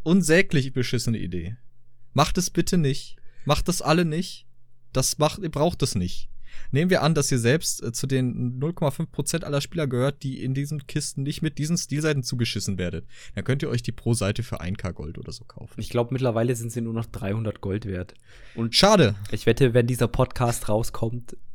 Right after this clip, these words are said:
Speaker 2: werden damit, keine Ahnung, äh, pf, Spekula-
Speaker 1: Werden jetzt
Speaker 2: Spekula-
Speaker 1: Dünger benutzt.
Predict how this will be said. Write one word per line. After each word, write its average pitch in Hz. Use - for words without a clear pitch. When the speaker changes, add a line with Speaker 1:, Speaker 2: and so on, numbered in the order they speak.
Speaker 2:
werden 113
damit, 113
keine 110
Ahnung, 104
äh, -
pf, -
Spekula- 120
Speaker 1:
Werden 135
jetzt 131
Speaker 2:
Spekula- 120
Speaker 1:
Dünger 139
benutzt. 98